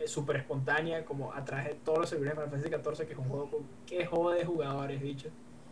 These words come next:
Y no, súper de pinga, o sea, como que el ambiente es súper chévere, pues. De repente había gente que se ponía pa' jugar, pero en general, eh, como súper respetuoso, weón.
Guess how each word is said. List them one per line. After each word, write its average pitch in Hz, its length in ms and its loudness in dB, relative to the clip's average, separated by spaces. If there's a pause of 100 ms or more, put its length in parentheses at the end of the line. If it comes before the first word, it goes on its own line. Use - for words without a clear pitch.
(160)
Y - 80 -6
no, 139 240 4
súper 131 300 -2
de 127 100 -2
pinga, 135 280 0
o 131 40 -6
sea, 123 240 -4
como 120 200 -6
que 131 80 -6
el 131 60 -2
ambiente 131 460 2
es - 40 -6
súper 139 320 -6
chévere, 123 380 -2
pues. 127 180 -10 (160)
De 160 80 -2
repente 185 360 2
había 202 140 4
gente 202 200 -2
que 196 60 -6
se 202 80 -2
ponía 139 240 -4
pa' 147 100 -2
jugar, 135 300 0
pero 139 160 -6
en 135 60 -2
general, 127 460 -4 (560)
eh, 131 520 -6 (180)
como 139 180 -8
súper 139 240 -2
respetuoso, 135 600 0
weón. - 300 -8